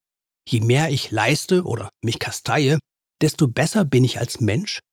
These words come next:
desto mehr liebt mich Gott? Ich bin sicher, dass Gott ganz gut findet, wenn wir ein gesundes Leben anstreben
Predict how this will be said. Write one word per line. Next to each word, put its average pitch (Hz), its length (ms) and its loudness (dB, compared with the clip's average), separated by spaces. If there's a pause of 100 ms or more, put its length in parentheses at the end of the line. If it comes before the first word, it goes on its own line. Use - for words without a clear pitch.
desto 135 240 0
mehr 117 400 0 (100)
liebt 139 360 0
mich - 280 -2
Gott? - 380 -4 (1800)
Ich - 120 -2
bin 156 120 2
sicher, 185 260 2
dass 135 220 -2
Gott 156 160 0
ganz 131 200 0
gut 214 200 -2
findet, 110 340 -2 (280)
wenn 120 240 2
wir 117 100 0
ein 113 160 0
gesundes 135 500 0
Leben 131 300 0
anstreben 151 640 0